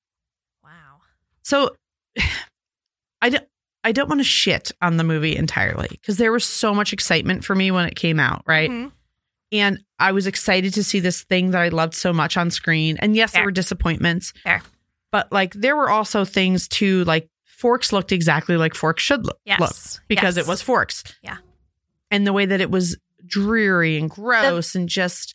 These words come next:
Speaker 1: the valley.
Speaker 2: the valley and, like, all those things that needed to
Speaker 1: That
Speaker 2: look
Speaker 1: was
Speaker 2: the way they
Speaker 1: important.
Speaker 2: did. It was, it looked really great. And <sighs>
Speaker 1: How can we miss the worst thing
Speaker 2: Okay.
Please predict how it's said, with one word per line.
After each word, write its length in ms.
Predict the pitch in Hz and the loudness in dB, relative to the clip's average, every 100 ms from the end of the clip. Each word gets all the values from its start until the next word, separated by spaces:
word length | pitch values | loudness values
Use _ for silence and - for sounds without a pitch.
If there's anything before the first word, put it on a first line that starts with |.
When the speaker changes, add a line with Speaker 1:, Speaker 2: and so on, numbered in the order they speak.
| - | -6
Speaker 1:
the 100 | 247 | -4
valley. 680 | 220 180 175 190 190 214 214 _ _ | 0 2 2 0 -4 -8 -12 _ _
Speaker 2:
the 60 | 196 | -2
valley 640 | 180 240 254 254 262 247 | 2 2 2 2 2 2
and, 100 | 226 | 2
like, 160 | 233 233 - | 0 0 0
all 160 | 302 | 0
those 220 | 349 339 | 2 0
things 240 | 320 302 285 | 0 0 0
that 100 | 226 | 2
needed 300 | 240 240 254 | 2 0 0
to 80 | 226 | 2
Speaker 1:
That 120 | 254 | 2
Speaker 2:
look 80 | 247 | 2
Speaker 1:
was 80 | 233 | 0
Speaker 2:
the 80 | |
way 100 | 196 | 0
they 80 | 185 | 0
Speaker 1:
important. 220 | 180 180 170 165 170 | 0 0 0 2 0
Speaker 2:
did. 100 | - | 0
It 60 | 214 | -2
was, 180 | 226 - | -2 -2
it 120 | 214 | 0
looked 280 | 233 233 - | 0 -2 -2
really 260 | 202 196 180 | 0 2 2
great. 400 | 170 156 156 - - - _ - _ _ | 2 2 0 -6 -20 -20 _ -20 _ _
And 460 | 214 214 208 208 - - | 0 2 4 2 -2 -8
<sighs> 140 | _ - | _ -4
Speaker 1:
How 760 | 220 208 196 185 - 294 302 - | -2 -2 -4 -4 2 2 2 -2
can 220 | - 294 | -8 -6
we 100 | 269 | -4
miss 320 | 247 285 294 - _ | -4 -4 -4 -6 _
the 260 | 208 226 | -6 -4
worst 840 | 202 196 233 392 - - - - - _ _ _ _ _ _ _ _ _ _ | -4 2 4 4 0 -6 -6 -10 -12 _ _ _ _ _ _ _ _ _ _
thing 400 | - 190 - 233 - _ - - | -2 -2 -2 -10 -18 _ -18 -4
Speaker 2:
Okay. 320 | 277 247 269 | -2 0 -2